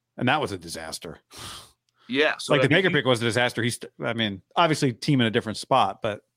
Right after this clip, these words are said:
Speaker 2: it's just very, it's crazy.
Speaker 1: Uh,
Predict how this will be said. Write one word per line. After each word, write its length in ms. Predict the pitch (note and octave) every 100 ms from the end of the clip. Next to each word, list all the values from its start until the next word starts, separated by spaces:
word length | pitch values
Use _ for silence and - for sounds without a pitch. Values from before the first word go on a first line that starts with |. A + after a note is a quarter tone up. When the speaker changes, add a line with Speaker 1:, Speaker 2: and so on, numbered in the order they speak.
| _ _ _ _ _ _ _ _ _ _ _ _ _ _ _ _ _ _ _
Speaker 2:
it's 80 | -
just 140 | E3+ B2
very, 560 | D3+ D3+ C#3+ B2+ A#2 - _ _ _ _ _ _ _ _ _ _ _ _ _ _ _ _ -
it's 160 | A#2
crazy. 320 | - D3 C#3+ - _ - - - - - -
Speaker 1:
Uh, 680 | D3+ D3 C#3+ C3+ C3 C3+